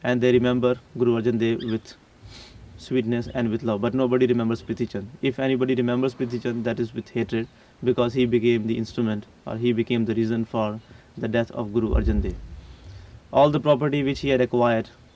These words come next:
did not stay with him either, because a law was made according to that a person could keep only thirty acres of land with him, so all the property was taken away by the government। So I mean to say that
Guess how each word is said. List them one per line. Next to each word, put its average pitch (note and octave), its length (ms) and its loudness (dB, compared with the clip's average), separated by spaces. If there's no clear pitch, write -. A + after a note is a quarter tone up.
did B2+ 160 0
not C3 220 2
stay B2+ 280 2
with B2 180 2
him A2+ 200 -2
either, B2 300 2
because B2 440 0
a A#2+ 60 2
law B2 220 8
was B2 160 0
made A2+ 260 -2
according B2 340 0
to B2+ 80 0
that A2 300 -2
a A#2 80 -2
person C3 340 -2
could B2 240 -4
keep B2+ 180 -2
only A#2+ 200 2
thirty B2 340 0
acres A#2+ 280 -2
of A2+ 120 -8
land A2 220 0
with A2 140 -4
him, A2 180 -4
so - 140 -4
all B2+ 160 4
the B2 100 2
property A#2+ 400 0
was A2+ 160 -4
taken A#2 280 -2
away A2+ 180 -2
by A2 180 -2
the G#2+ 120 -4
government। G2+ 520 -6
So - 140 0
I C3 80 6
mean C#3+ 180 0
to C#3 80 -2
say C#3+ 220 -2
that C3 280 2